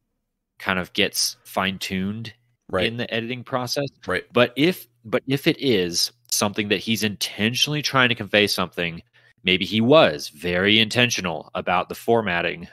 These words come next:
Speaker 1: of how this was written in the very first draft that he wrote. I'm on board with all of those thoughts.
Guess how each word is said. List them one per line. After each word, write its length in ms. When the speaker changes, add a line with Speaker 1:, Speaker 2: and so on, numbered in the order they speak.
Speaker 1:
of 100
how 180
this 160
was 120
written 280
in 160
the 80
very 220
first 340
draft 320
that 140
he 120
wrote. 420
I'm 140
on 100
board 160
with 140
all 180
of 60
those 240
thoughts. 500